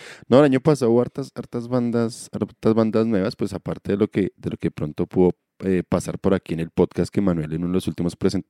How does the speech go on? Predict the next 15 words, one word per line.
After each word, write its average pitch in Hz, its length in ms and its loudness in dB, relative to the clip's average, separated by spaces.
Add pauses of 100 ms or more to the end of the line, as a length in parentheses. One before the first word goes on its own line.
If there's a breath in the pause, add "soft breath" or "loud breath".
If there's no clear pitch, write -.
(160)
capítulos - 500 -2
presentaba, 78 840 -6
mm, 80 160 -16 (600 soft breath)
episodios, 87 400 0
perdón, 82 260 -6 (480 soft breath)
presentaba 85 640 -2
Konsu, 95 440 2
que - 120 -8
me 87 80 -2
parece 80 300 -6
una 76 160 -6
bandota. 80 500 -4 (420)
Entonces, 76 380 -10
por 87 160 0
ejemplo, 78 300 -4